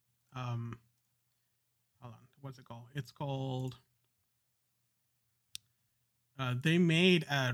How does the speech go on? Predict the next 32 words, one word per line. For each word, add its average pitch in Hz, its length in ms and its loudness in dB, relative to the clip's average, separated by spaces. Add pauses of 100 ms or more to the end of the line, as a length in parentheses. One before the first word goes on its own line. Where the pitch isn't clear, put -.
(100)
rule 214 160 2
set 110 300 -10 (360)
for 131 120 -10 (140)
kids 165 320 -6
specific-, - 360 -12 (340)
specifically, - 560 -8 (160)
<clears throat> - 180 -14
Adventures 180 460 0
with 147 180 -4
Monk, 135 180 -4 (460)
with 127 140 -8
Buck. - 280 -2 (1700)
Uh, 127 60 -14 (160)
I 135 60 -4
don't 147 80 0
know 151 60 4
if 135 80 0
you've 123 80 -4
seen 131 160 -6
it. 131 80 -4
It's 127 120 -6
on 160 100 -2
the, 135 120 -4 (140)
it's 127 100 -14
on 156 80 -6
the 135 60 -6
page. 127 500 -16 (160)
It's 277 220 -10
super - 140 -16
cute. - 220 -20 (1160)
Um, 143 440 -2 (400)
<clears throat> 220 260 10